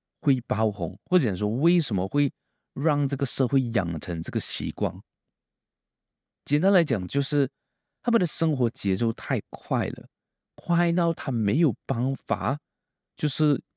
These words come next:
花两个小时纯纯的坐在那边看书也好，看电影也好，或者是看戏，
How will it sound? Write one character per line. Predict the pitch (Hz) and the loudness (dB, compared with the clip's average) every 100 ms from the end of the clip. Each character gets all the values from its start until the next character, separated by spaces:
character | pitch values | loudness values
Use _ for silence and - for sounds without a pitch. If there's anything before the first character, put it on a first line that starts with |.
| _ | _
花 | - 135 123 | -2 2 4
两 | 120 92 87 | 4 2 0
个 | 143 | -2
小 | - 95 82 | 0 -4 -4
时 | - 104 127 _ _ _ | -4 -2 -4 _ _ _
纯 | - 101 147 | -4 0 0
纯 | - 95 95 | 0 -2 0
的 | 113 - | -2 -2
坐 | - 123 | 2 2
在 | 107 107 | 2 0
那 | 107 | 0
边 | 95 107 131 _ | 0 -2 -6 _
看 | - 113 | -4 -2
书 | - - 98 | -2 -2 0
也 | 95 98 | 2 0
好， | - 98 - _ _ _ | -2 -6 -8 _ _ _
看 | - 123 | -2 -2
电 | - 139 - | 2 2 2
影 | 87 85 | -6 -2
也 | 90 | -2
好， | 98 101 - _ _ | -2 -6 -6 _ _
或 | - | -2
者 | 98 | -2
是 | 87 | -6
看 | - 120 | -6 -4
戏， | 104 - 113 85 | -4 -4 -4 -6